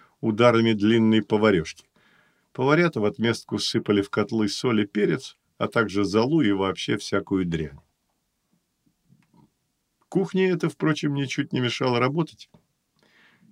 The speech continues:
ибо вкусы публики были самые непритязательные, а желудки гостей переварили бы даже половую тряпку. Кушанье подносили и уносили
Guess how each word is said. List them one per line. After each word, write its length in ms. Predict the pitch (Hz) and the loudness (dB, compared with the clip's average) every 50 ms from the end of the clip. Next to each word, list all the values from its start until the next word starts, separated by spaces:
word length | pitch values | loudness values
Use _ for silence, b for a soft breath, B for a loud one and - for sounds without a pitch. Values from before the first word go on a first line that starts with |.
| _ _ _ _ _ _ - | _ _ _ _ _ _ -2
ибо 260 | 120 113 117 113 110 | 0 4 4 4 4
вкусы 420 | - - - 131 120 - - 107 | 2 -2 -4 -4 -2 -2 -2 -4
публики 520 | 101 - - 113 104 98 101 107 107 - 123 | -6 -2 0 0 2 2 0 -2 0 -2 -4
были 260 | 107 101 110 107 101 | 0 0 0 0 0
самые 480 | 95 - - 113 104 101 101 101 104 | -2 -2 -2 0 0 2 2 2 2
непритязательные, 1080 | 101 104 110 107 127 135 131 - 156 131 135 104 85 - - 67 62 - 60 60 - _ _ _ _ _ _ _ _ _ _ _ - | 2 0 0 0 -2 -6 -2 -2 0 0 0 -2 -2 -4 -10 -16 -14 -14 -16 -16 -18 _ _ _ _ _ _ _ _ _ _ _ -8
а 120 | 117 113 | -6 -4
желудки 440 | 104 120 139 147 160 151 - - 123 | -2 0 2 2 2 0 0 0 -2
гостей 640 | 117 104 101 110 101 - - - 139 147 151 151 - b b b b b b b b b b b b | 0 2 2 0 0 0 -2 0 4 4 4 4 2 b b b b b b b b b b b b
переварили 560 | - 127 123 123 117 117 120 120 123 123 120 | 0 2 4 4 6 6 6 6 4 4 2
бы 160 | 120 113 117 113 | 2 2 2 4
даже 340 | 107 120 117 104 104 110 | 6 6 4 4 4 -4
половую 600 | 104 - - 104 104 104 101 98 101 104 104 104 | -4 -2 -2 0 2 2 2 2 0 0 0 -2
тряпку. 600 | 101 - - 90 85 76 - - - - - - _ _ _ _ _ _ _ _ _ _ _ _ _ _ _ _ _ _ _ _ _ _ _ _ _ - | -4 -4 -2 0 0 -2 -4 -12 -18 -20 -20 -20 _ _ _ _ _ _ _ _ _ _ _ _ _ _ _ _ _ _ _ _ _ _ _ _ _ -8
Кушанье 560 | - 175 190 165 - - 175 165 160 165 165 | -4 -2 -2 0 2 2 2 4 4 2 2
подносили 680 | - - 147 127 123 135 131 - - 151 139 123 120 | 0 -2 -2 0 2 0 0 0 0 0 2 4 4
и 60 | 117 | 4
уносили 720 | 117 117 120 120 113 - - 151 139 127 120 120 120 - - | 4 4 2 2 0 0 2 2 2 4 4 2 2 0 -4